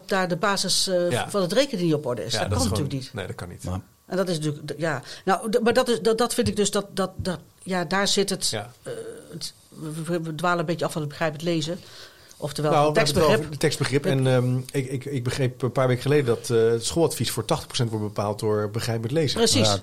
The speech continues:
Speaker 1: ja.
Speaker 3: Ja.
Speaker 1: Ja.
Speaker 2: Dus dat is best wel <laughs>
Speaker 1: Ja.
Speaker 3: Nou,
Speaker 2: heel
Speaker 3: ik vind, ik vind tachtig procent laten bepalen door, eh, door je kennis van taal, vind ik wel terecht. Hè? Dus de taalvaardigheid, leesvaardigheid,
Speaker 2: Ja.
Speaker 3: dat is wel terecht. Taal is heel erg belangrijk.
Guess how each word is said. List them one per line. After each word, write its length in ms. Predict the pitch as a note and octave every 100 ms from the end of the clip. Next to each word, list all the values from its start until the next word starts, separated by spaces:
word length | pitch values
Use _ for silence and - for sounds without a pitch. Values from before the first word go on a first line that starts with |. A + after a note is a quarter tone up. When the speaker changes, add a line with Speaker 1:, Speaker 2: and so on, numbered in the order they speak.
| -
Speaker 1:
ja. 200 | A3 F#3 - _
Speaker 3:
Ja. 100 | G#2
Speaker 1:
Ja. 100 | - - -
Speaker 2:
Dus 140 | F#3
dat 120 | D#3
is 120 | C#3
best 240 | B2 D3 B2+
wel 100 | A#2+
<laughs> 400 | - - A#2+ A2+
Speaker 1:
Ja. 120 | D3
Speaker 3:
Nou, 180 | E3+ E3+
Speaker 2:
heel 80 | F3
Speaker 3:
ik 40 | -
vind, 360 | F3+ - F#3
ik 120 | E3 D3+
vind 220 | D#3+ C#3+
tachtig 380 | F3+ - F#3+ -
procent 500 | D#3+ D3 C#3+ C3+ -
laten 280 | B2 B2 B2
bepalen 560 | A2 - C#3+ D#3+ A#2+
door, 400 | G#2 G#2 G2+ G2 -
eh, 300 | - G2+ F#2+ F#2+
door 140 | G2
je 120 | G2+ G2+
kennis 280 | C#3 D3
van 160 | - G#2
taal, 460 | - F#2 A2+ F#3 C4+
vind 200 | - A#2
ik 80 | A#2
wel 160 | A2+
terecht. 500 | A2+ - D3+ - - -
Hè? 200 | B2+ F#3
Dus 180 | G#2 -
de 100 | G#2+
taalvaardigheid, 840 | - F2+ F2 G#2 A2+ - B2+ D3 -
leesvaardigheid, 800 | G2 F2 - G#2+ A2+ B2+ B2 E3+
Speaker 2:
Ja. 100 | B2
Speaker 3:
dat 120 | G2
is 60 | F#2+
wel 160 | A2 A#2
terecht. 260 | D3 A2+
Taal 200 | G2 G2+
is 120 | F#2+
heel 400 | G2+ F2+ B2 C3
erg 180 | B2+ B2+
belangrijk. 640 | - D3+ D3+ F2 C#2 -